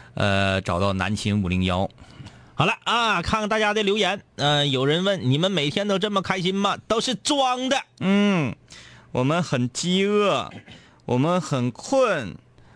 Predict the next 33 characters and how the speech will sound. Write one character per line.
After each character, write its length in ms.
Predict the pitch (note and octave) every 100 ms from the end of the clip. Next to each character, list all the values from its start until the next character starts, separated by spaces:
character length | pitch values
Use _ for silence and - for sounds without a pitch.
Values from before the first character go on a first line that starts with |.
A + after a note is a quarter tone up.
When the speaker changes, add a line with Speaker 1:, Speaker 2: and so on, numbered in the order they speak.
| -
Speaker 1:
我 100 | A#2+
们 160 | C3+ D#3
也 160 | C#3+
很 320 | A#2 C3 A#2+
疲 300 | A2+ - D3
劳， 500 | F#3 C3 C3+ C#3+ A2+ - - -
但 120 | -
是 160 | G#2 G#2+
怎 140 | F#2+
么 100 | G2
办？ 240 | G#2 F#3+ A3+ - -
为 120 | B2+
了 120 | A2+
各 140 | G#2+ B2+
位 120 | A#2
室 220 | G#2 D#3
友， 120 | A2+ - - - _ _ - - -
Speaker 2:
这 140 | - G#3 - - - - - - -
就 200 | C3 A2+
是 160 | - G2
奉 280 | - - G3
献。 180 | - C#3+ - - _ -
Speaker 1:
嗯， 260 | A2 G#2+ E2 - - - - - - D#3 - D#3 G3+ - -
<laughs> 1300 | - A4 G#4+ C6+ - C6+ - D4 - G#3 - F#3+ -
这 160 | A3
是 140 | - -
奉 260 | - B3 -
献。 300 | - - - - - - - - - - - _ _
<laughs> 760 | - F4 F4 E4 D#4+ C#4+ A#3+ -
呃， 420 | A#2+ A2+ A2 G#2
小 200 | G#2 -
太 240 | F2+ D3 G2+
阳 160 | C#2